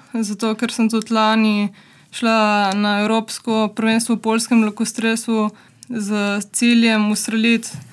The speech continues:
najboljše. Na srečo sem končala <laughs> potem na prvem mestu, tako da sem se naučila, da si ne dajem velikih pritiskov in opravim svoje delo in upam, da me to delo pripelje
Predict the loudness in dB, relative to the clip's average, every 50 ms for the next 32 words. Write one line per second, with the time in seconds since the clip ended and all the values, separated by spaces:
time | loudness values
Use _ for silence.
0 | -20 -20 -20 _ -20 _ -2 0 2 2 2 2 2 2 2 2 2 2 0 0
1 | 0 2 2 2 2 2 0 -2 -4 -10 -14 -16 -18 -20 -20 -20 -20 -6 -2 0
2 | 0 0 0 0 0 0 0 0 -2 -2 0 0 0 2 0 0 0 0 -2 0
3 | 2 2 2 4 4 4 2 2 2 0 -4 -6 -4 -2 0 2 2 2 0 0
4 | -2 -2 -2 0 0 -2 0 0 -2 -2 -4 -4 -2 -2 -2 -2 -2 -4 -12 -20
5 | -20 -20 _ -8 -8 -4 -4 -4 -2 -2 0 0 0 2 2 2 2 2 2 2
6 | 0 2 2 2 2 0 0 -2 -2 -4 -2 0 2 4 4 4 4 4 2 2
7 | 2 2 2 2 0 0 0 0 0 -2 -2 -2 -4 -6 -8 -6 -8 -10 -8 -4
8 | -2 -2 -2 -2 -2 -2 0 0 0 -2 -4 -10 -20 -20 -20 _ _ _ -6 -2
9 | 0 0 0 0 0 0 0 0 2 2 4 2 2 2 0 -2 -4 -2 0 2
10 | 2 0 0 0 0 0 0 0 0 0 0 0 0 -2 -2 -2 -2 0 0 2
11 | 0 0 0 0 0 0 -2 -4 -6 -6 -6 -4 -4 -2 -2 -2 -2 -2 -2 -2
12 | -4 -4 -6 -8 -16 -20 -20 _ _ _ -10 -10 -10 -6 -4 -2 -2 -2 -2 -2
13 | -2 -2 -2 -2 -2 -4 -6